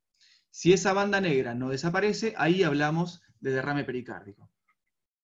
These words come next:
Y otra cosa fundamental, sobre todo en los pacientes obesos, es diferenciarlo de la grasa. Recuerden que hay grasa, eh, pericárdica. ¿Cómo se diferencia?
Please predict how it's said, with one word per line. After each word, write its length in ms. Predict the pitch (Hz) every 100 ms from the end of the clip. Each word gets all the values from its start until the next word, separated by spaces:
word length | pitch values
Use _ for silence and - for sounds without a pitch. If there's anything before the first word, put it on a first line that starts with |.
| _
Y 100 | 135
otra 160 | 135 139
cosa 200 | 139 143
fundamental, 760 | 143 139 147 156 151 202 208
sobre 320 | 165 131 123 117
todo 760 | - 139 135 131 120 113 110 _ _ _ _
en 80 | 127
los 100 | 123
pacientes 380 | 123 151 160 190
obesos, 560 | 190 202 170 202 202 - _
es 80 | 151
diferenciarlo 840 | 147 147 143 135 165 160 170 175
de 160 | 127 151
la 100 | 151
grasa. 480 | 143 151 - - 110
Recuerden 480 | 117 139 156 156 147
que 360 | 147 170 170 - _
hay 280 | - 170 180
grasa, 640 | 127 135 147 - 156 156 -
eh, 240 | 123 120
pericárdica. 760 | 127 123 127 123 110 131 - - _ _ _ _ _
¿Cómo 240 | 170 170
se 140 | 165 139
diferencia? 840 | 131 143 196 220 220 180 131 -